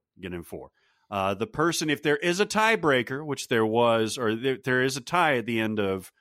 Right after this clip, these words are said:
uh, how many you guys get, which there was the last time you guys duked it out,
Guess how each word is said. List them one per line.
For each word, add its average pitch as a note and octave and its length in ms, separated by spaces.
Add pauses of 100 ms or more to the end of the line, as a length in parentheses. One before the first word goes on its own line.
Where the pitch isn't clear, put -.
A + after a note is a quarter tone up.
(340)
uh, F#2 240
how A#2+ 140
many B2 180
you A#2 100
guys G#2 280
get, B2+ 340
which - 220
there A2+ 120
was G#2 280
the G2+ 80
last A2+ 280
time G2 160
you F#2+ 100
guys F2+ 260
duked - 280
it E2 80
out, D2+ 260